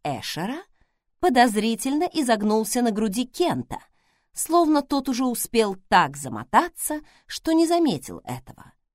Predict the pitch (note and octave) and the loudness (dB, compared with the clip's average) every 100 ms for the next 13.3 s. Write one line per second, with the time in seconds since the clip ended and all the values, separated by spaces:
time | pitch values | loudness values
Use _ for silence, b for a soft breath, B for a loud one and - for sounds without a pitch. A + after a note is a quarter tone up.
0 | _ _ _ _ - E4+ D#4+ - A3+ G3+ | _ _ _ _ 0 2 2 0 0 0
1 | F3 D3+ - C3 B2+ C#3+ A3 - D4+ - | 0 -4 -6 -10 -4 -2 -4 -8 -12 -12
2 | C#4 C4 G#3 D3+ D3+ - - E3 E3 C3+ | -10 -4 -2 0 -2 -4 -6 -2 -2 -2
3 | A2+ - D#2+ - - - - - F2+ - | -6 -8 -14 -16 -18 -16 -14 -12 -14 -16
4 | - - _ _ _ _ _ _ _ - | -20 -20 _ _ _ _ _ _ _ -4
5 | F#3+ A3 D4 F4+ E4+ E4 D#4+ - - A3+ | 2 4 4 0 -2 -2 -4 -12 -2 0
6 | G#3 G3 E3+ C#3 - - _ A3 D4+ - | 0 -4 -4 -6 -12 -18 _ -6 -6 -8
7 | D4 - _ _ _ _ _ - G3 A#3+ | -12 -16 _ _ _ _ _ -2 0 2
8 | B3+ D#4+ G4 F#4 - C4+ A3 F3+ E3+ D3+ | 2 2 0 -2 -8 -8 -6 -4 -4 -4
9 | D3 C3 D3+ G3+ D4 E4+ - - _ _ | -8 -8 -4 -4 -4 -12 -18 -20 _ _
10 | - - A#3+ A#3 A3 F#3 E3+ F3+ B2+ - | -12 -2 0 0 -2 -4 -2 -2 -2 -10
11 | C#3+ B2+ B2+ - G#2 D3+ A3+ - D4 D4+ | -18 -18 -20 -18 -12 -10 -10 -10 -14 -16
12 | _ _ _ F#3 E3 D#3+ - _ - C3 | _ _ _ -6 -4 -6 -12 _ -8 -8
13 | B2 - | -8 -14